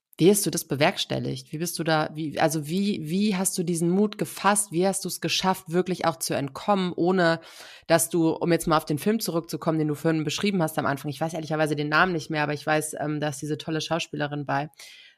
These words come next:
Ähm, auch ein deutscher Film ist das, ne? Genau. Ähm, und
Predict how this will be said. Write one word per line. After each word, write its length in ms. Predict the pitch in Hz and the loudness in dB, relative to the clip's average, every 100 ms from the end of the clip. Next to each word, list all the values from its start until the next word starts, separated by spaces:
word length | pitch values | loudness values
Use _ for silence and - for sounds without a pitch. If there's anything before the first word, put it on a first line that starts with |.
| _ | _
Ähm, 300 | 156 147 147 | -2 0 2
auch 120 | 151 165 | 2 4
ein 80 | |
deutscher 280 | 160 170 160 | 8 8 6
Film 240 | - 139 139 | 0 -2 -2
ist 140 | 135 | -2
das, 180 | 135 151 | -4 -2
ne? 200 | 180 226 _ _ _ _ _ _ - | -2 -4 _ _ _ _ _ _ -2
Genau. 300 | 156 156 151 147 - - - - | 4 8 6 4 -8 -18 -12 0
Ähm, 540 | 160 160 156 156 147 - - | 4 4 4 2 -2 -8 0
und 440 | 165 160 156 - | 2 2 0 -8